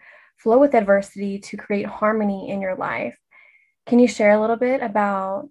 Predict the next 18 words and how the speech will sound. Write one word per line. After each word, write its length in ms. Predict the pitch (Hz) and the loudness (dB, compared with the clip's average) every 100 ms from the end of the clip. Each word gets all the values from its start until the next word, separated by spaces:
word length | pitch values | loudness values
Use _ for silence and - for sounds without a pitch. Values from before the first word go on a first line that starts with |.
| _ | _
how 240 | - 214 202 | -8 0 0
you've 280 | 190 196 | -2 -10
struggled 320 | - 196 190 208 | -6 -4 -4 -6
with 120 | 220 | -8
beauty 240 | 233 233 | -8 -8
perfectionism 960 | - 240 233 233 - 233 226 233 233 233 | -8 -8 -8 -10 -8 -10 -8 -8 -6 -4
and 140 | 208 | -4
how 280 | 202 196 196 | -2 -4 -4
finding 240 | 202 202 202 | -4 -4 -4
your 160 | 190 | -8
flow 640 | 190 - 208 208 190 180 190 _ _ _ _ | -10 -6 -2 -2 -2 -4 -6 _ _ _ _
has 200 | - 196 | -8 -8
helped 240 | 196 196 | -6 -8
you 60 | 202 | -8
evolve 520 | 190 185 185 180 196 | -10 -6 -6 -6 -10
into 300 | 214 202 - | -10 -10 -8
more 180 | 196 190 | -8 -8
harmony? 480 | 196 185 202 247 | -8 -10 -8 -8